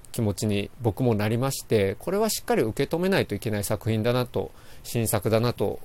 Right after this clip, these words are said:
すごく思いましたね。うん、っていうのは、まあ、えー、労働者三部作っていうのは、カオリスマキの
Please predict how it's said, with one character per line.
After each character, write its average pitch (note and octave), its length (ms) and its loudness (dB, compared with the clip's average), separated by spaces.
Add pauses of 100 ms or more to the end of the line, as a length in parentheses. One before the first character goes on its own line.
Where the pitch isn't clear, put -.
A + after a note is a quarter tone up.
す - 240 -2
ご C3 140 2
く A#2+ 460 2
思 A#2 220 0
い A2+ 60 0
ま B2+ 100 0
し - 100 -2
た G#2 100 -2
ね。 G2+ 240 -2 (560)
う A#2 40 0
ん、 G#2 140 0
っ - 60 -6
て - 140 0
い - 40 4
う B3 80 2
の A3 120 0
は、 A#3 200 0
ま G#3+ 220 0
あ、 B2+ 180 0
え A2 540 0
ー、 A#2+ 40 -8
労 D#3+ 140 4
働 G3+ 140 2
者 - 80 -2
三 G#2+ 240 2
部 F#2+ 60 -2
作 G#2 260 0
っ - 20 -10
て - 160 -4
い - 20 2
う G2 60 0
の G2 120 0
は、 G2 120 0
カ - 140 2
オ A#2 40 4
リ A#2 80 0
ス D3 100 -2
マ D3 100 2
キ G#2+ 420 0
の F3+ 280 0